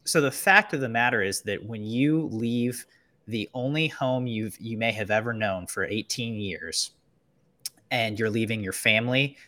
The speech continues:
you're leaving your friends, you're leaving your community, you're leaving your swim team to go and, and start something new, there are a million little pieces that could,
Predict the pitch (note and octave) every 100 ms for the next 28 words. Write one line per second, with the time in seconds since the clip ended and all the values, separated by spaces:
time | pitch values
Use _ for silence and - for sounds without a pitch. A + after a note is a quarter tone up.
0 | - G#2+ G#2 G#2 G2 F2+ - A2+ G#2 A2+
1 | A#2+ - G#2 G2+ G2 G#2 F#2+ - - F#2
2 | F#2+ G#2+ A#2 B2 B2 - G#2 G2+ G2+ F#2
3 | - - A#2+ B2 - F2+ E2 E2+ _ _
4 | - _ - - A#2+ B2 A#2 A#2 A2+ -
5 | _ _ - G#2+ - - A2 G2+ - B2+
6 | A#2+ - A#2+ G#2 F#2+ F2+ A#2 G2+ D#2+ -
7 | _ _ - D3+ C3 G#2 G2+ A2 B2+ C3
8 | C3+ C#3+ C#3 A#2+ A#2 G#2 - G#2+ - D3
9 | C#3+ - G#2+ - _ - -